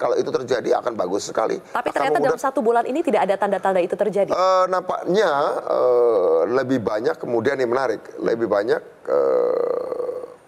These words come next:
Speaker 1: responnya adalah justru men-, me-, mencurigai bahwa saya apa, menyeberang begitu
Speaker 2: Hmm.
Speaker 1: kira-kira.
Speaker 2: Mhm.
Speaker 1: Eh, instead of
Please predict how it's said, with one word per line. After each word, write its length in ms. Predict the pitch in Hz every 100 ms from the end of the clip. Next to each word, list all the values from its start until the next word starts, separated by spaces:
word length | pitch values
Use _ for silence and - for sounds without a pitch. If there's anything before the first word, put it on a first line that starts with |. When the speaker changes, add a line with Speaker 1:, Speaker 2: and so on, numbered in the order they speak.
| _ _ _ - -
Speaker 1:
responnya 720 | 117 - - 165 180 120 67
adalah 400 | 78 73 104 - - -
justru 560 | 101 - - 139 175
men-, 640 | 127 123 120 117 110 92 92
me-, 380 | 104 101 90 87 104
mencurigai 720 | 107 - 135 131 113 120 123
bahwa 240 | 104 110
saya 480 | 120 113 123 156 - - - - - _ - - _ _ _ - _ _
apa, 420 | 101 110 117 - -
menyeberang 680 | 101 104 113 101 110 104 98
begitu 380 | 90 80 85 87
Speaker 2:
Hmm. 60 |
Speaker 1:
kira-kira. 440 | - 87 82 156 135 - -
Speaker 2:
Mhm. 200 | 180 175 - - -
Speaker 1:
Eh, 80 | - - -
instead 300 | 117 135 120 -
of 140 | 131